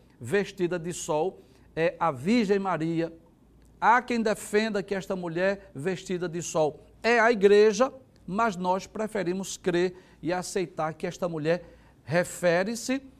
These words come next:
simboliza a nação de Israel. E se você está acompanhando o nosso programa, você sabe que nós já estudamos os cinco primeiros versículos deste capítulo, que é o capítulo doze.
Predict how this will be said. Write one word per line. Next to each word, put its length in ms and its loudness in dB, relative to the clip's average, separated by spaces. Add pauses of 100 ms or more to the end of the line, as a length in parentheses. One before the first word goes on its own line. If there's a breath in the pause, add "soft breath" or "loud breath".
(120)
simboliza 1040 0 (240)
a 220 6
nação 600 -2
de 200 -6
Israel. 760 -4 (480 soft breath)
E 80 -4
se 120 -4
você 300 0
está 240 2
acompanhando 640 0
o 60 -4
nosso 360 -4
programa, 640 0
você 300 -4
sabe 280 -6
que 100 -10
nós 360 -4 (360 soft breath)
já 200 0
estudamos 640 -2
os 160 -2
cinco 680 0
primeiros 500 -2
versículos 680 -8 (280 soft breath)
deste 440 4
capítulo, 580 -4
que 100 -8
é 40 -2
o 40 -4
capítulo 540 -8
doze. 480 -6